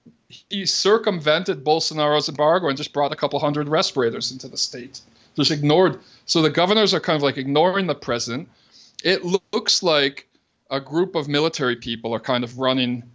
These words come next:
the operational side of the presidency right now, which is still pretty bad, you know, but it's better than Bolsonaro maybe. Um, and then he's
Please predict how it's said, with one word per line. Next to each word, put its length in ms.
the 140
operational 680
side 320
of 120
the 80
presidency 600
right 240
now, 180
which 160
is 120
still 480
pretty 240
bad, 500
you 140
know, 160
but 140
it's 120
better 320
than 160
Bolsonaro 680
maybe. 460
Um, 480
and 260
then 140
he's 460